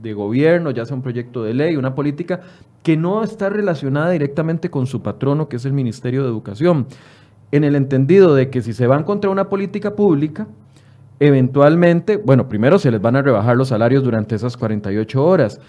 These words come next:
eventualmente puede que un juez diga que es legal esa huelga de cuarenta y ocho horas contra una política pública, pero como no tiene relación con su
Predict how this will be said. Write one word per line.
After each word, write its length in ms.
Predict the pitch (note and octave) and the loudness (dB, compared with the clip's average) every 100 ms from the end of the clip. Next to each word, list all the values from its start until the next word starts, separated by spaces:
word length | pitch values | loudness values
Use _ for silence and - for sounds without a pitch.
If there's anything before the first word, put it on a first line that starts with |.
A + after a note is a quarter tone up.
| _ _ | _ _
eventualmente 680 | - D3 C3 C#3+ D#3 F3 F3+ | -2 0 2 2 2 2 0
puede 400 | G#3 D#3+ G3+ A3+ | -2 0 0 0
que 120 | C#3+ | -2
un 100 | C3+ | -2
juez 200 | C3+ D3+ | 2 0
diga 300 | C#3+ D#3 F3 | 2 2 2
que 200 | F3 C#3 | 2 2
es 60 | C#3 | 2
legal 560 | D#3 C#3 D#3+ G#3 C#3+ F2+ - _ _ _ _ _ - | 2 2 2 0 -2 -6 -16 _ _ _ _ _ 0
esa 320 | C#3+ C3+ D#3 | 2 4 4
huelga 400 | D3 D3 D3 D#3+ | 6 6 6 2
de 100 | D3 | 4
cuarenta 380 | C3+ A#2+ A#2+ A2+ | 2 2 2 2
y 40 | |
ocho 280 | B2+ B2+ D#3 | 2 4 6
horas 360 | D3 D3 D#3+ | 8 8 4
contra 280 | - B2+ B2 | 2 0 2
una 220 | A#2 A#2+ | 2 2
política 460 | C3+ B2 A#2+ C#3 B2+ | 2 0 0 -2 0
pública, 460 | E3+ G3 D3+ A#2 - - - - - | 2 4 2 0 -6 -20 -20 -14 2
pero 300 | F3 E3+ E3+ | 4 6 4
como 220 | D3 C#3 | 0 2
no 120 | D3+ | 0
tiene 280 | D3 G#3 G#3 | 0 0 0
relación 840 | F3 D#3+ A2+ G#2 E3 F#3 F3 G2+ F2+ - _ _ _ _ - | 2 0 0 -2 0 0 0 -6 -10 -20 _ _ _ _ 0
con 240 | C#3 C3+ | 2 2
su 540 | C3 - F3+ G3 D3+ | -2 -2 -2 0 -4